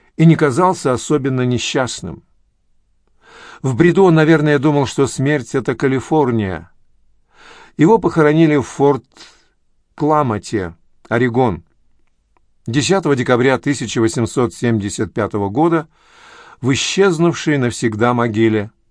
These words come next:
Так закончилось его американское детство.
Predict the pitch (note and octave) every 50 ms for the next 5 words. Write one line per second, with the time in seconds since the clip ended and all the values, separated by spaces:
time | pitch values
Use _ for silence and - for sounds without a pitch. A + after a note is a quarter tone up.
0 | _ _ _ _ _ _ _ _ _ _ - - - - - - A3 A3 D#3+ B2
1 | D#3+ D#3+ E3 - E3+ E3+ D#3+ - - D#3 D3 D3 C#3+ B2+ - - - - - -
2 | _ _ _ _ _ C3+ C3+ B2+ C3+ C3 B2+ A#2 A2+ A#2 A2+ - D#3+ F3+ F3+ F3
3 | - - D3 C#3 A2+ A#2 A2+ G2 - - - - G2 F2+ E2+